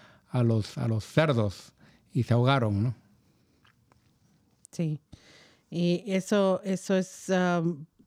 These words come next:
Speaker 2: increíble que podamos tomar el tiempo para ver todos los mensajes que tenemos de las lecturas bíblicas,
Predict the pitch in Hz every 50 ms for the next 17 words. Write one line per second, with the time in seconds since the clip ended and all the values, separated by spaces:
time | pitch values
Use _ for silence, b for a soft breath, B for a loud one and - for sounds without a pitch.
0 | _ _ - - 202 208 190 190 190 202 226 254 247 - 202 - 190 180 180 190
1 | 214 233 247 247 226 - - - _ _ _ _ - 202 190 202 226 240 277 269
2 | 233 - 233 240 254 262 262 - 233 - - 190 180 185 180 185 190 185 190 -
3 | _ _ - 240 262 302 285 269 247 233 220 208 196 180 - 196 185 - - 240
4 | 226 - - B B B B B B B B B B 196 175 196 196 208 214 226
5 | 240 247 226 226 214 196 190 180 175 - - 190 185 180 180 165 208 220 226 214
6 | 220 214 202 - - - 202 196 196 190 190 - - - -